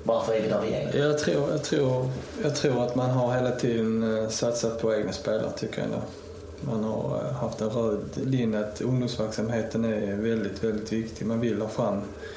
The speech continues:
Speaker 2: eh, unga spelare, egna spelare. Eh, sen är det klart att man tar steg hela tiden. Nu är de där de är och, och då är det som ung spelare väldigt svårt att ta, ta, ta sig in, liksom. Eh,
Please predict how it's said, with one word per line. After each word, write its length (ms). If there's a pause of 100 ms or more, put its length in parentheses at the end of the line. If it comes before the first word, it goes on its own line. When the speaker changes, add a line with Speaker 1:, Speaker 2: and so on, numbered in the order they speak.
(440)
Speaker 2:
eh, 680
unga 280
spelare, 460 (260)
egna 160
spelare. 360 (560)
Eh, 200
sen 200
är 40
det 60
klart 260
att 200 (760)
man 120
tar 100
steg 340
hela 200
tiden. 380
Nu 140
är 140
de 160
där 260 (320)
de 180
är 280 (100)
och, 60 (180)
och 180
då 160
är 160
det 80
som 180
ung 140
spelare 420
väldigt 260
svårt 340
att 140
ta, 300 (760)
ta, 280
ta 300
sig 240
in, 120
liksom. 280 (260)
Eh, 680